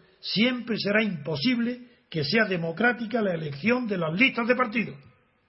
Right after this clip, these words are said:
Se acabó el tema. ¿De qué habláis? Reuniros en todas las primarias que queráis. De ahí lo que resa-, lo que resulta de ahí es una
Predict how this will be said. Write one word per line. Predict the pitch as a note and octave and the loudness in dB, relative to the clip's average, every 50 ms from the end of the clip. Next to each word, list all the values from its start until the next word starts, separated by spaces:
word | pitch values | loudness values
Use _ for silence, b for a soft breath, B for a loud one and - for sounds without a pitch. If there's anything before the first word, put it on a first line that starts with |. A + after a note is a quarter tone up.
| _ | _
Se | - - | -8 -8
acabó | C3+ B2 - D3 D3+ F#3 F3+ - - F3+ | -8 -6 -4 -2 -2 -4 -4 -6 -10 -10
el | E3 C#3 | -10 -10
tema. | C3+ C3 A#2 G#2+ - - _ F3 E3+ D#3+ D#3+ | -10 -12 -12 -14 -18 -8 _ -4 -4 -2 -2
¿De | G3 G3+ | -4 -2
qué | G#3 | -2
habláis? | C4 G3+ D#3+ D#3+ D3 C#3 A2+ - - b b b b | -2 -4 -4 -6 -8 -8 -10 -12 -14 b b b b
Reuniros | - D3+ D#3+ F3 G#3 B3 A#3+ A3+ F#3+ - B B B B B | -4 -2 0 2 2 2 2 0 -2 -4 B B B B B
en | G3 E3+ D#3 - | 0 0 4 4
todas | G3+ G3+ G3+ | 4 4 4
las | G3 D#3 C#3 | 2 2 0
primarias | C#3 D#3+ D#3+ E3+ F3+ F3+ E3+ C#3+ C#3 | -2 0 4 4 4 4 2 0 -2
que | D#3+ D#3 | -4 -2
queráis. | C#3 D3 C#3+ C#3+ C3+ A#2 G#2 - - - b b b b b b b b b _ | -2 0 0 0 0 -2 -4 -10 -14 -20 b b b b b b b b b _
De | D#3+ C#3 C#3+ | 0 2 2
ahí | C3+ D3 F#3 F#3+ | 4 4 2 2
lo | F#3 F3 | 0 -2
que | D3+ E3 | -2 -4
resa-, | D3 C#3 C#3 C#3+ F#3+ G#3+ | -4 -4 -4 -6 -6 -6
lo | E3+ D3+ D3+ C#3 | -2 -2 -2 -2
que | C#3 - C#3+ | -2 -2 -4
resulta | C3+ - - - G3 G3 F3 F#3 E3 | -4 -2 -2 -2 -2 0 0 -2 -2
de | D3 D#3+ | 0 0
ahí | F3+ G3+ G3+ | 2 2 2
es | G3 F#3+ | 2 2
una | F#3 F3+ F3 F3 F3 | 0 0 -2 -2 -4